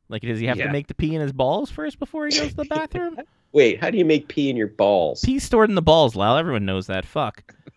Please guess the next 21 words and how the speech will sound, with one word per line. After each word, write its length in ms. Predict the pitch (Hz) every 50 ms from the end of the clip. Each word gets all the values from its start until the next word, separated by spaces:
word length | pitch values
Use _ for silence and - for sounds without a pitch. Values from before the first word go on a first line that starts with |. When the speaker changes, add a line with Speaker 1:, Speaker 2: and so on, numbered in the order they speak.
| _ - - - _
Speaker 3:
<laughs> 200 | - - - - - - - - - - - - - _ _ - _ _ -
Jesus 600 | 117 - - - 135 123 - 117 107 110 - -
Christ. 640 | - - - 78 80 - - 78 82 - - - _ _ _
Speaker 1:
I 180 | 208 226 226 226
work 260 | 214 233 269 269 247 202
at 40 | 233
a 40 | 226
Speaker 3:
That's 120 | 208 180
the 60 | 208
Speaker 1:
hospital, 460 | 226 247 - 262 - - 214 175 165 165
sir. 60 | 156
Speaker 3:
American 460 | 156 156 170 165 160 151 - - 151
anatomy. 200 | 143 127 120 113
Speaker 1:
I 200 | 190 208 208 208 196
should 300 | 147 175 190 202 196 180
know. 480 | 185 208 240 240 202 143 107 - - - - -
Speaker 3:
<laughs> 120 | - -
That's 220 | - 160 165 156 -
the 180 | - 170 165 165
American 500 | 151 156 151 165 185 175 - - 160 165
anatomy. 420 | 147 139 127 123 123 127 139 151